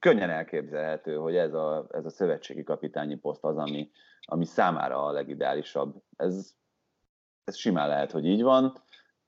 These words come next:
de hát ezt nyilvánvalóan majd a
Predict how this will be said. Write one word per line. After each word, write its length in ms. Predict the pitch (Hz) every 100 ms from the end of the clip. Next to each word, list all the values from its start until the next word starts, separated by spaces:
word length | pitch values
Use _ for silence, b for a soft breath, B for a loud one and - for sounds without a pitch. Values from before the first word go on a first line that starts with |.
| _ _
de 140 | 87 107
hát 160 | 113
ezt 200 | 110 - _
nyilvánvalóan 760 | - 98 80 80 80 76 76 73
majd 280 | 78 78 78
a 360 | 78 78 76